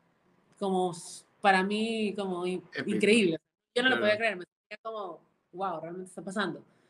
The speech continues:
Speaker 1: Eso fue uno de, como del, de las anécdotas más divertidas que, que me pasaban en cuanto a mi trabajo y que igual, como te digo, agradecidísima de, de haberlo podido vivir. Y también después de eso que me dijo mi papá
Speaker 2: <laughs> O sea, ese,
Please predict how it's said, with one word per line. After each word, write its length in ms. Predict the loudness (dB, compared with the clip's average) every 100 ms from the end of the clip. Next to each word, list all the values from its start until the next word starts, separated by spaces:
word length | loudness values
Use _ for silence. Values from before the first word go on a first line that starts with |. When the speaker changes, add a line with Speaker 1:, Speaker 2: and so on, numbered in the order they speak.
| _ _ _
Speaker 1:
Eso 220 | -4 -4 0
fue 100 | 0
uno 140 | 4
de, 220 | 4 2
como 460 | -2 -4 -4 -6 -8
del, 480 | -6 -4 -2 -4 -4
de 100 | -4
las 140 | -2 0
anécdotas 500 | 0 0 0 -2 -2
más 160 | 0
divertidas 520 | 2 0 2 2 2 -2
que, 300 | -6 -6 -10 _ _ _ _ -4
que 140 | 0
me 100 | 0 2
pasaban 280 | 2 2 0
en 40 |
cuanto 180 | 0 0
a 20 |
mi 100 | 0
trabajo 440 | 2 4 4 2
y 140 | 0 0
que 420 | 0 0 0 -2
igual, 520 | -4 -2 0 0 -4 -8 -14
como 160 | -10 -4
te 100 | 0
digo, 260 | 4 2
agradecidísima 840 | 2 0 0 -2 -4 -6 -6 -4 -4
de, 180 | -4 -6
de 120 | -8
haberlo 260 | -6 -6 -6
podido 240 | -2 -2
vivir. 400 | 0 0 -2 -6 -18 -20 _ _ _ _ _
Y 380 | -2 0 4 2
también 360 | 2 4 6 6
después 320 | 4 4 6
de 480 | 6 6 2 -2 -4
eso 160 | -6 -8
que 80 |
me 80 | -8
dijo 100 | -6 -4
mi 40 |
papá 280 | 0 2 4
Speaker 2:
<laughs> 60 |
O 40 | 6
sea, 100 |
ese, 120 | 6